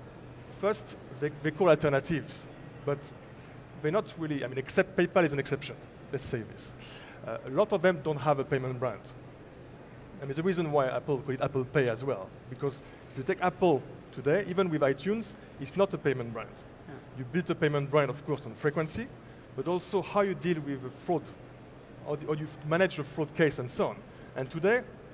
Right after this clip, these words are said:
Speaker 1: except banks, not many companies are prepared to actually spend the time and the money to investigate a fraud case. And that's how you build a payment brand. So a lot of those brands, they're not really pure payment brands or pure payment providers,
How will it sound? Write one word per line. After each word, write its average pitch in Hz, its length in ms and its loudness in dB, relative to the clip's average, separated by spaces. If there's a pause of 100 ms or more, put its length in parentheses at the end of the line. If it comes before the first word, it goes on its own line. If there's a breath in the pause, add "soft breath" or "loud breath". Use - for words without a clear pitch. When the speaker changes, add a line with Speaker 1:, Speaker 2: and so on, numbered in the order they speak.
(140)
Speaker 1:
except 147 360 0
banks, 208 480 0 (540)
not 202 180 0
many 190 200 2
companies 156 480 2
are 131 40 6
prepared 135 520 4
to 139 120 -2
actually 131 260 -2
spend 143 260 2
the 135 80 2
time 147 240 6
and 123 80 -6
the 117 60 -6
money 156 240 2 (340)
to 143 160 -4
investigate 151 480 2
a 139 40 0
fraud 156 280 0
case. - 320 -6 (320)
And 123 100 -2
that's 175 120 2
how 202 100 4
you 180 100 4
build 170 220 2
a 151 40 2
payment 131 360 2
brand. 107 180 -4 (100)
So 156 220 2 (680 loud breath)
a - 20 -2
lot 240 160 4
of 214 100 2
those 185 160 2
brands, 170 280 2
they're 180 60 2
not 254 200 2
really 180 240 2 (400)
pure 202 220 0
payment 160 420 2
brands 151 240 6
or 131 40 2
pure 143 180 -4
payment 135 340 2
providers, 127 520 0